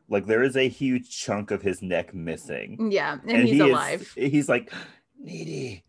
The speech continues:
Speaker 1: <laughs> And I'm like, "How are you
Speaker 2: Right.
Speaker 1: talking?"
Speaker 2: Right, he should have been dead.
Speaker 1: Um, yeah, and so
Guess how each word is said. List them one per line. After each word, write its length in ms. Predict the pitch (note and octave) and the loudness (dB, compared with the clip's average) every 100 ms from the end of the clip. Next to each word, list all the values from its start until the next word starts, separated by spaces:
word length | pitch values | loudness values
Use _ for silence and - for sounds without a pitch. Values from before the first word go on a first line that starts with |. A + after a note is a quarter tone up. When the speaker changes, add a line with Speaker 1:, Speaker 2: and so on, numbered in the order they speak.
| _ _ G3 | _ _ -2
Speaker 1:
<laughs> 100 | - - | -2 0
And 100 | F3 | 0
I'm 80 | D3 | 2
like, 180 | D#3 D3 | 2 4
"How 200 | A#3+ B3 | 6 8
are 60 | |
you 200 | B3 A3 G#3+ | 10 10 8
Speaker 2:
Right. 60 | |
Speaker 1:
talking?" 600 | F3 D#3 - G#2+ F2 A2+ _ - D#3 | 6 4 2 -2 -2 -8 _ -10 -2
Speaker 2:
Right, 240 | A3+ A3+ G#3+ | 2 4 4
he 160 | A#3+ | 2
should 220 | C4 C#4+ C#4+ | 2 4 4
have 80 | C4 | 4
been 120 | A#3+ | 4
dead. 340 | F3 C#3+ G#3 - _ _ - - _ | 2 2 -2 -8 _ _ -20 -20 _
Speaker 1:
Um, 480 | C#3 C#3+ C#3 C3+ B2+ B2 | 4 6 6 4 -2 -4
yeah, 240 | E3+ D#3 - | 0 0 -2
and 180 | A#2+ | -8
so 640 | - B2 B2 A#2 A#2 A2+ | -8 -4 -2 -2 -4 -6